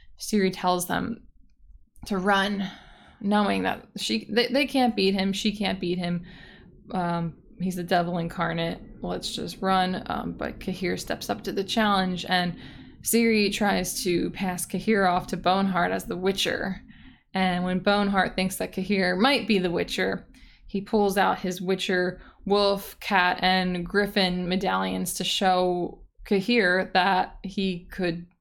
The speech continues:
that he is capable of beating Witchers. I like, "Oh, I've already killed three Witchers. I'll, I'm about to add a fourth to my collection." So Kahir tells Ciri and Angoulême to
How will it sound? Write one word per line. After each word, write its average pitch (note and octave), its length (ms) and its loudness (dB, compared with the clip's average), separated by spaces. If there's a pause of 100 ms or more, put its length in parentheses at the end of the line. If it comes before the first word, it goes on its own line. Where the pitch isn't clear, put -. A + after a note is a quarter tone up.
(320)
that F3+ 100 0
he F#3+ 180 4
is F3 200 0
capable F3 500 -2
of E3+ 140 -8
beating F#3 380 0
Witchers. - 580 -6
I - 80 -4
like, - 200 -8
"Oh, G3+ 200 -2
I've G#3 160 -4
already G3 220 -4
killed G3+ 280 -6
three B3+ 140 -2
Witchers. G#3 480 0
I'll, G3+ 240 -8 (580)
I'm G3 140 0
about G3 260 2
to F#3+ 60 0
add G#3 160 4
a G#3+ 60 2
fourth A3 340 2
to G#3+ 100 0
my F#3+ 160 0
collection." F#3+ 800 -2 (760)
So F#3 440 0
Kahir G#3+ 400 4
tells G3 460 0
Ciri F#3+ 420 4
and F3+ 300 -4
Angoulême F3+ 540 -4
to - 100 -14